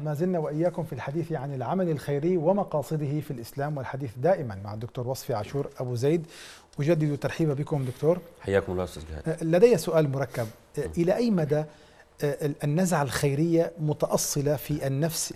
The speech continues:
Speaker 1: المسلمة كخصائص مستقلة عن النفس التي، أه،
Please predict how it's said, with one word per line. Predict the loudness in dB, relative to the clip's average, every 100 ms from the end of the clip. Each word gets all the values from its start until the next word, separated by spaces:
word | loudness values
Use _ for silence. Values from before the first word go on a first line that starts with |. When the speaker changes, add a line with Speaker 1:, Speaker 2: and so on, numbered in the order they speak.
| -4
Speaker 1:
المسلمة | 0 0 0 -2 -2 -2 -4 -8 -20 -8 0
كخصائص | 4 4 8 8 6 -4 -2
مستقلة | -2 0 2 8 8 8
عن | 2 0 0
النفس | 0 -2 -4 -4
التي، | -2 -2 -2 -2 -2 -4 -10
أه، | -8